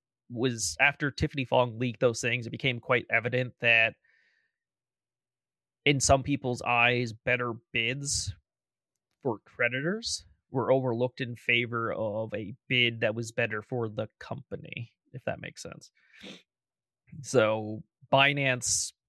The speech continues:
from my understanding, the way I looked at it, offered a far better cash incentive to creditors and to victims,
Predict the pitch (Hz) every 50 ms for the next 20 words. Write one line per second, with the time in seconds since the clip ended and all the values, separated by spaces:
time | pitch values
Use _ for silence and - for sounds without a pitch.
0 | _ _ - 131 120 120 120 123 120 117 113 - - 131 123 123 120 120 120 110
1 | 117 117 113 107 107 113 127 135 139 139 - - 143 151 156 156 156 - 117 120
2 | 120 - - 123 120 123 117 120 117 117 - _ - - 143 127 131 127 123 120
3 | 123 123 117 120 110 - _ - - - 127 127 123 113 - - 120 120 - 131
4 | 123 117 - 127 120 - - - - - - - 120 117 135 156 165 180 202 202
5 | 185 - 123 120 110 - 139 143 123 120 - - 180 190 208 220 - - -